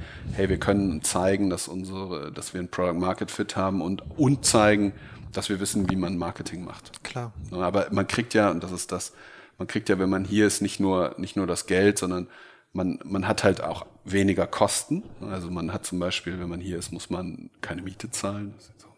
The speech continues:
Speaker 1: das ist auch nicht so teuer hier. Ähm, dann kriegt man von Amazon, von Google, von, äh, Microsoft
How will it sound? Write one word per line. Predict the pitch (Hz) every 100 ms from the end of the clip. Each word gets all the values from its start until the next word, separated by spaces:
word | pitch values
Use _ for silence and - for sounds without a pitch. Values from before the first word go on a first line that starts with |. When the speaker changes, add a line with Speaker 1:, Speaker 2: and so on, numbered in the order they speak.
| - -
Speaker 1:
das | -
ist | -
auch |
nicht | 85 -
so | -
teuer | - - 92
hier. | 92 - - - - -
Ähm, | 104 98 98 - - - -
dann | 101 101 98 92 50 -
kriegt | 107 -
man | 101
von | 98 95 95 87
Amazon, | 101 104 95 95 95 95 95
von | - 98 101 101
Google, | 98 98 101 98 98 98
von, | - - 95 98 98 98
äh, | 95 73 98
Microsoft | 95 95 - 95 - 98 95 - 85 - -